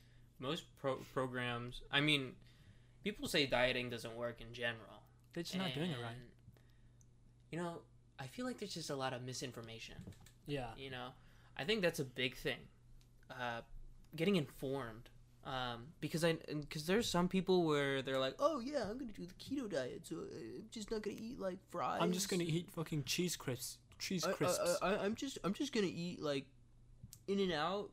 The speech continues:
Speaker 1: you know, protein style cheeseburgers every single fucking day, or, like,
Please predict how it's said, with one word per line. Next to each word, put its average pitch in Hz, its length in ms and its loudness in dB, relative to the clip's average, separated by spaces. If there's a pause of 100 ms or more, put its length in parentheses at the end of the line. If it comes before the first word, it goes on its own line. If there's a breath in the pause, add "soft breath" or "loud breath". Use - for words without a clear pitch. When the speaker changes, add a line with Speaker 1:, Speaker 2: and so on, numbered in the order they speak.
Speaker 1:
you 156 100 -4
know, 151 120 -2
protein 180 480 0
style 185 520 2
cheeseburgers 196 840 -2
every 170 240 0
single 190 360 -4
fucking 185 300 -4
day, 185 360 0
or, 160 220 8
like, 147 240 8